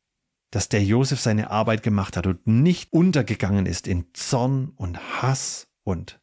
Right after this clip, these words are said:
und Verbitterung, sondern diese Verheißungen Gottes mitgenommen hat. Aber wer so lebt, da kann, können zwei Dinge passieren. Der kann gesegnet werden.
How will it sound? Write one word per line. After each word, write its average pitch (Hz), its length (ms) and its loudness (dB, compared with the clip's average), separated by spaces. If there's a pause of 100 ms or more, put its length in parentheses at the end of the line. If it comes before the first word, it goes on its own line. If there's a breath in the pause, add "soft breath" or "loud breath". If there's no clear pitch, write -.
und 85 260 -4
Verbitterung, 98 960 -4 (1080)
sondern 101 360 2
diese 92 220 0
Verheißungen 131 680 0
Gottes 147 320 -2
mitgenommen 92 460 -4
hat. - 180 -14 (1160)
Aber 95 240 0
wer 85 140 0
so 214 260 2
lebt, 233 520 2 (140)
da 117 100 -6
kann, 247 440 -2
können 226 220 2
zwei 92 300 0
Dinge 87 220 0
passieren. - 540 -10 (480)
Der 101 100 0
kann 110 200 0
gesegnet 107 480 -2
werden. 95 380 -6